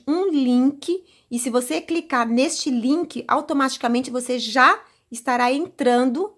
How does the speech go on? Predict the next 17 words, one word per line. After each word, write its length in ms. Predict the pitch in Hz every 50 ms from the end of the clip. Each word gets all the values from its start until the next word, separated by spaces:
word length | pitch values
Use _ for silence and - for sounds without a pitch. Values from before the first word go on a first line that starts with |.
| _
tá? 340 | - 214 214 254 339 359 - _ _ -
Já 100 | - 208
estará 240 | 208 - 233 226 226
participando 800 | 226 - - 302 349 370 - - 349 320 - - 247 254 269 262
do 140 | 233 302 269
grupo. 380 | 247 208 202 175 - - 208
Então, 180 | 202 - 247 254
não 140 | 285 320 311
precisa 240 | 320 285 277 302
de 80 | 302 -
fazer 180 | - 269 277 277
solicitação 720 | - 277 262 254 - 277 - 254 254 254 - 240 240 247
pra 160 | 247 254 247
entrar 240 | 254 254 247 240 247
no 140 | 247 254 233
grupo, 320 | 247 254 262 - 320 381
não. 260 | 359 247 165 160 190